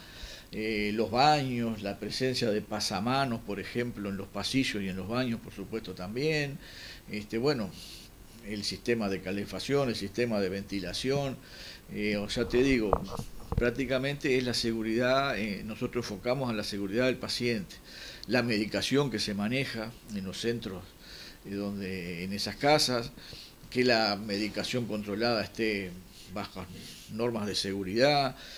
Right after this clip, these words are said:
que existan historias clínicas, que exista un médico de referencia, cada, eso es, es obligación, tiene que tener un, un médico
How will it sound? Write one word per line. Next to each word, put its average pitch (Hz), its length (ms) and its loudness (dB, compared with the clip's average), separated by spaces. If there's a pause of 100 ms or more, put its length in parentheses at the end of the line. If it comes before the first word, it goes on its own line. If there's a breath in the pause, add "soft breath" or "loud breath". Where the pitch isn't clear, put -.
(160 loud breath)
que 127 100 2
existan 120 440 4
historias 107 460 0
clínicas, 120 800 0 (460 loud breath)
que 104 100 0
exista 123 400 2
un 110 160 2
médico 123 580 6
de 104 100 6
referencia, 107 760 6
cada, 98 460 4
eso 104 220 0
es, - 420 -4
es - 200 2
obligación, 107 720 6
tiene 107 280 2
que 98 120 2
tener 107 300 4
un, 95 340 2
un 104 240 0
médico 113 640 6